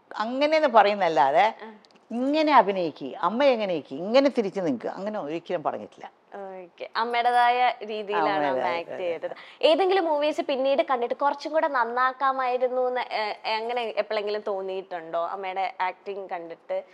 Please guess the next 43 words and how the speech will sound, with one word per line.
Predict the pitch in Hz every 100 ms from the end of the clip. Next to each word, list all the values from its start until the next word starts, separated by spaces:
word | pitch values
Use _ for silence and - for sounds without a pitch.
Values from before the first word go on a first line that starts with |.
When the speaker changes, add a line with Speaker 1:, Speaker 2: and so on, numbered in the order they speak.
| - _ _ 311
Speaker 1:
ഇല്ല, | 254 254 220
ആ | 165 202
മൂവിക്ക് | 240 247 262 285 415
തകുന്ന | 269 233 226
മാതിരി | 220 208
ഞാൻ | 202 170
അഭിനയിച്ചിട്ടുണ്ട്, | 139 127 135 110 113 147
അങ്ങനെ | 143 180
ഒരിക്കലും | 175 170 190 180
തോന്നിയിട്ടില്ല. | 160 135 131 113 104 104 - -
Speaker 2:
ആ, | 185 175
Speaker 1:
അപ്പൊ | 170
ആ | 170 208
Speaker 2:
ഓക്കെ. | 214
Speaker 1:
ക്യാരക്ടറിന് | 196 196 208 208 214
തകുന്ന | 208 196 190
മാതിരി | 185 190
ഞാൻ | 185 170
അഭിനയി-, | 156 143 147
ആ | 135
കാലത്ത് | 165 180 165 160 -
ആ, | 185 165 180 165 - _ _ _ _ _ - -
ആ | 160 240
സമയത്ത് | 233 208 185 165 190 196 -
Speaker 2:
ആ. | 202 190 -
Speaker 1:
ആ | 147 220 277
സമയത്ത് | 254 240 240 233
എനിക്കുണ്ടായിരുന്ന | 214 196 202 202 190 180 170 175 170 170
എൻ്റെ | 175 175 208
മൈ-, | 185 175 190 -
മൈൻഡ് | 185 214 220
സെറ്റിന് | 214 202 165 156 190 - 202
തകുന്ന | 214 208
മാതിരിയാണ് | 185 196 202
ഞാൻ | 180 165
അന്ന് | 165 170 175
അഭിനയിച്ചത്. | 143 139 120 117 123
Speaker 2:
ഓക്കെ. | - - 202 196 185 185
Speaker 1:
ഇന്നത്തെ | 247 285 285
മൈൻഡ് | 240 240
സെറ്റ് | 226 214 202
അല്ല | 190
അന്നുണ്ടായിരുന്നത്, | 170 170 175 156 139 131 123 117